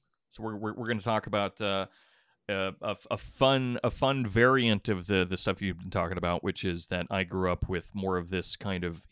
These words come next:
hippie fascism stuff around me. Uh, so we'll be able to do a dive into, into that, which certainly applies to certain,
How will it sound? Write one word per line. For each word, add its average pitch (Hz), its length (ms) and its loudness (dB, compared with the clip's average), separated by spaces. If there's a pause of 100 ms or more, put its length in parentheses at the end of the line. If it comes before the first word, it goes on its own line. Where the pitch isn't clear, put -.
(120)
hippie 98 280 -2
fascism 87 760 -2
stuff - 240 -2
around 85 260 -2
me. 85 160 -6 (240)
Uh, 87 340 2
so 87 440 2 (400)
we'll 104 160 4
be 95 140 6
able 90 160 2
to 90 140 -4 (300)
do 101 160 4
a 95 60 4
dive 92 340 4
into, 87 420 -2
into 90 200 -4
that, 85 340 -2
which - 400 -6
certainly - 340 -4
applies 85 380 -2
to 90 120 -8
certain, 87 300 -6